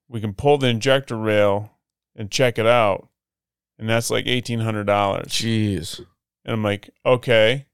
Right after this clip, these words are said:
Speaker 1: how much is it to fix it if it's fucked?" And they're like, "Four grand." And I was like,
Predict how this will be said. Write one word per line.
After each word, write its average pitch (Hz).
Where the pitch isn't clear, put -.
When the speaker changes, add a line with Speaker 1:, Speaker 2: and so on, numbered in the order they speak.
Speaker 1:
how 127
much 135
is 131
it 120
to 107
fix 156
it 120
if 110
it's 101
fucked?" -
And 123
they're 120
like, 107
"Four 127
grand." 113
And 127
I -
was 131
like, 123